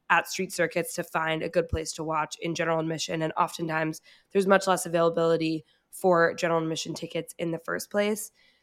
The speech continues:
So for grandstands, you really need to dive in to figure out the best turns to sit at. The start finish grandstands are really exciting to see the start and the pit stops,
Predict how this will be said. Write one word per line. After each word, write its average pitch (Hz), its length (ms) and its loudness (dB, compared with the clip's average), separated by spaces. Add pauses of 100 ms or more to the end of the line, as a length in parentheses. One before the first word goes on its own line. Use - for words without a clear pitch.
(220)
So 220 420 6
for 233 120 2
grandstands, 254 500 4
you 220 80 0
really 208 160 0
need 208 140 0
to 185 100 -8
dive 175 320 4
in 175 160 4
to 170 60 -2
figure 170 260 -2
out 165 160 4
the 175 80 -6
best 170 300 -4
turns 175 260 -2
to 180 120 -6
sit - 200 -2
at. 160 320 4 (440)
The 233 80 -2
start 277 380 0
finish 226 220 0
grandstands 202 720 0 (160)
are 208 160 10
really 294 180 4
exciting 180 480 4
to 190 80 -6
see 185 140 -2
the 170 100 -6
start 165 400 2
and 175 100 0
the 175 60 2
pit 170 240 -6
stops, 196 400 0